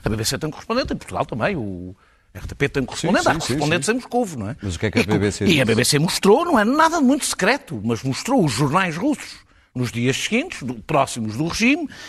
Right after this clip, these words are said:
Speaker 1: e a partir daí ficámos a saber que dão Vladimir Putin como vitorioso deste, deste confronto, reconhecem que a Wagner,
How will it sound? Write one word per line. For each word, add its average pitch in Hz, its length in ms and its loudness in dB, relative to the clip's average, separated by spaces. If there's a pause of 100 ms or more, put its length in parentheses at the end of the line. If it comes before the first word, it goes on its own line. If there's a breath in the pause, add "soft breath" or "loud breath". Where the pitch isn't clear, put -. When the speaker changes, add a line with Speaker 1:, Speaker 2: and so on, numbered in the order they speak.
(140 loud breath)
Speaker 1:
e 139 200 4
a 107 60 2
partir 131 280 2
daí 139 220 4
ficámos 131 360 0
a 135 60 2
saber 139 480 2 (420 soft breath)
que 143 220 2 (180)
dão 110 360 -2 (140)
Vladimir 90 480 -6
Putin 117 380 -4
como 95 480 -4
vitorioso 131 800 2
deste, 101 320 -2
deste 98 240 -2
confronto, 226 680 2 (320 loud breath)
reconhecem 170 800 0
que 127 100 -2
a 127 40 2
Wagner, 110 500 0